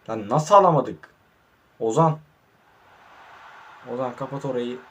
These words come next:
Ozan harikasın be. Yılın müdahalesi be. Çok iyi oldu. Şimdi Arnold çok fena keser ya. Ozan vurdu, helal olsun. Gullit indirdi De Bruyne. Gullit vurur mu? Vurur. Ama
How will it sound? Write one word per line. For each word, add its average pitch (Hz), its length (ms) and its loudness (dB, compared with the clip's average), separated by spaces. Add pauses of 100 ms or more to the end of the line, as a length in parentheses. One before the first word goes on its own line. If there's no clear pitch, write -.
Ozan 147 420 8
harikasın 151 800 6
be. 131 80 10
Yılın 131 380 6
müdahalesi 135 640 4
be. 104 340 0 (580)
Çok 156 300 2
iyi 147 80 2
oldu. 143 460 4 (480)
Şimdi 143 320 0
Arnold 147 420 6
çok - 280 4
fena 123 280 6
keser 110 340 -6
ya. 98 380 -2 (380)
Ozan 156 420 10
vurdu, 139 280 4
helal 131 260 8
olsun. 113 420 0 (600)
Gullit 156 280 2
indirdi 143 380 2
De 135 200 4
Bruyne. 131 340 2
Gullit 156 380 2
vurur 160 240 2
mu? 147 180 4
Vurur. 156 400 2 (680)
Ama 147 440 6